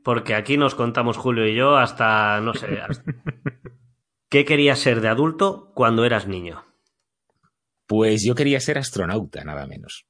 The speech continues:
Speaker 2: Me
Speaker 1: No me
Speaker 2: encantaba
Speaker 1: digas.
Speaker 2: todo el mundillo este de, de las estrellas, del espacio, de la astronomía. Me chiflaba todo esto y me gustaba muchísimo la ciencia.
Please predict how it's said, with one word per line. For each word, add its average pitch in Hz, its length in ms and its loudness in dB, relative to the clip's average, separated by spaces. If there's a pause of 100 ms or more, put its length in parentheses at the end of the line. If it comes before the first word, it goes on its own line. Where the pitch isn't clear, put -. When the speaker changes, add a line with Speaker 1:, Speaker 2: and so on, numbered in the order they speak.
(100)
Speaker 2:
Me 123 80 -6
Speaker 1:
No 127 80 2
me 135 120 0
Speaker 2:
encantaba 104 260 -2
Speaker 1:
digas. 95 80 -4
Speaker 2:
todo 98 160 -2
el 98 80 -2
mundillo 98 500 -2
este 95 400 -6
de, 87 400 -6 (220)
de 82 340 -8
las 80 240 -8
estrellas, 104 840 -2
del 90 160 -2
espacio, 92 560 -4
de 95 80 -2
la 92 60 -2
astronomía. 101 760 -2 (320)
Me 90 120 -6
chiflaba 92 380 -4
todo 90 240 -2
esto 101 220 -2
y 98 40 0
me 90 80 -4
gustaba 87 340 -4
muchísimo 90 460 -6
la 80 120 -4
ciencia. 110 420 -4